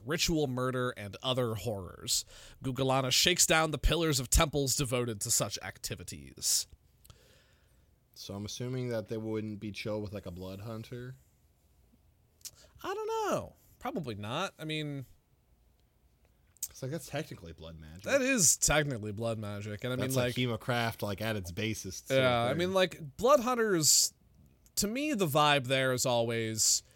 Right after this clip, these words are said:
Speaker 1: you're taking on the lesser evil to combat the greater evil kind of thing. So, like, maybe you could persuade Gugalana that this is chill.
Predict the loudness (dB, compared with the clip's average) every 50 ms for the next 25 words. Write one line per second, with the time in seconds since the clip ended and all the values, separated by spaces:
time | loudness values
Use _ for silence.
0 | _ _ _ _ _ -6 -4 0 2 4 4 4 4 2 2 4 4 4 2 2
1 | 0 0 0 0 0 0 2 2 2 0 0 -4 -2 -2 -2 0 0 2 2 2
2 | 2 2 2 2 2 2 -2 -4 -6 -4 -2 -2 -2 -2 -2 -6 -10 -12 -10 -8
3 | -8 -6 -6 -6 -6 -6 -4 -4 -2 0 -2 -2 -2 -2 -4 -4 -2 -4 -4 -4
4 | -2 -2 -2 -2 -2 -2 0 2 4 6 6 6 4 2 -4 -14 -20 -20 -20 -8
5 | -2 0 2 2 4 4 4 4 4 4 4 2 4 2 2 2 4 4 4 2
6 | 2 0 0 -2 -4 -6 -6 -6 -6 -6 -4 -4 -4 -4 -4 -4 -2 -4 -2 0
7 | 0 0 0 0 -2 -4 -8 -12 -8 -4 0 0 0 0 0 -2 -2 -2 -2 -2
8 | -2 -2 -4 -4 -6 -8